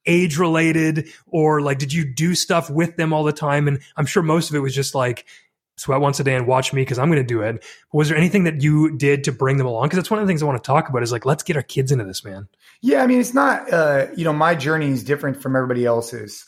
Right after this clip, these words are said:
Speaker 2: Um, and your journey is gonna be different than mine, et cetera, et cetera. I mean, the reality is, is that my journey is gonna be different because I own and operate gyms. So our, our, our children have been in these gyms since they were born. They could work the front desk. They could clean the gyms. I have them doing that since they were really young.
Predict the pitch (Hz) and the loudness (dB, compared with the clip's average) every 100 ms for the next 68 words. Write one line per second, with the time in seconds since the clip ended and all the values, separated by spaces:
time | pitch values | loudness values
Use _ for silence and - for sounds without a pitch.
0 | - 139 123 120 110 - _ _ _ _ | -4 0 0 0 -4 -8 _ _ _ _
1 | - 147 139 123 135 156 131 143 127 135 | 0 0 0 0 0 0 0 0 0 -2
2 | 127 135 139 131 123 123 127 127 120 113 | 0 -2 -2 -2 0 2 2 0 -2 -6
3 | - 135 120 107 - 117 110 - 135 131 | -4 -2 -2 -4 -2 -2 -2 -4 -2 0
4 | 131 139 139 147 139 135 117 123 123 131 | 0 2 2 2 0 -2 -2 -2 0 0
5 | 143 156 151 120 135 123 117 170 143 123 | 0 -2 -2 -2 -2 -2 -2 -2 -2 -4
6 | 123 135 120 - 147 156 147 151 139 131 | -4 -4 -4 0 0 0 0 0 2 0
7 | 139 131 117 107 110 95 95 - _ _ | 0 -2 -4 -6 -8 -10 -16 -20 _ _
8 | _ - - 139 147 156 160 - 143 151 | _ -4 0 4 4 2 -2 0 2 4
9 | 156 156 - _ _ - 147 147 - 165 | 0 -4 -16 _ _ 0 2 2 0 0
10 | 143 139 127 135 139 135 123 110 135 139 | 0 -2 0 0 0 0 -2 -2 -2 -2
11 | 135 117 117 110 104 120 107 95 - _ | -4 -4 -4 -4 -2 -2 -2 -6 -16 _
12 | _ - 139 139 139 143 147 - 135 - | _ -2 -2 0 2 2 0 -4 -4 -2
13 | 135 127 127 - - 127 - 117 - 160 | 0 2 0 -2 -6 -6 -6 -14 -6 -2
14 | 151 135 110 117 107 98 - 143 151 170 | -2 -4 -4 -4 -6 -8 -4 -2 0 0
15 | 156 143 135 147 143 135 139 135 123 135 | 0 -2 -2 0 0 -2 -4 -8 -4 -2
16 | 123 113 131 175 170 139 123 123 127 107 | -2 -4 -2 0 2 0 0 0 0 -2